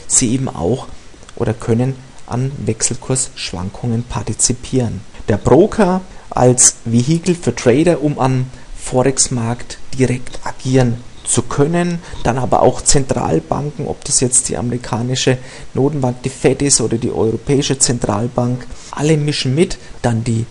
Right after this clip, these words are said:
Kapitalanlagegesellschaften, zu allerletzt Fonds etwa, konvertieren die Gelder, aber auch zur Gewinnerzielung wird der Forex-Markt gewählt. Warum Forex? Gleichbedeutend eigentlich mit den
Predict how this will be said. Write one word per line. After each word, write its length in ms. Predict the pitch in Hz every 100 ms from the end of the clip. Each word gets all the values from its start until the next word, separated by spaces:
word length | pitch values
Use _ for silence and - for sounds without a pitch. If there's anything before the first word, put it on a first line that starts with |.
| - -
Kapitalanlagegesellschaften, 1900 | 127 113 123 131 165 147 160 147 139 135 143 143 135 139 131 - 131 131 131 -
zu 160 | -
allerletzt 560 | 87 123 117 117 - -
Fonds 480 | - 120 131 135 -
etwa, 400 | 120 - 123 127 - - - -
konvertieren 680 | - 127 123 117 139 135 135
die 100 | 123
Gelder, 480 | 120 104 135 139 131 - -
aber 260 | - 120 -
auch 280 | 117 - - - -
zur 380 | - - 127 131 - - -
Gewinnerzielung 1600 | - 120 120 135 147 - - - 131 131 - - 104 110 107 110 120 - - -
wird 400 | 117 110 - - - -
der 260 | 123 123 -
Forex-Markt 1400 | - 98 95 98 - - - - 101 95 98 - - - -
gewählt. 720 | - 107 90 90 143 247 - - - - - -
Warum 340 | 127 120 175 226
Forex? 800 | - 151 185 180 - - - -
Gleichbedeutend 680 | - 147 - 151 127 139 101
eigentlich 380 | 95 127 131 -
mit 140 | 131
den 200 | 131 117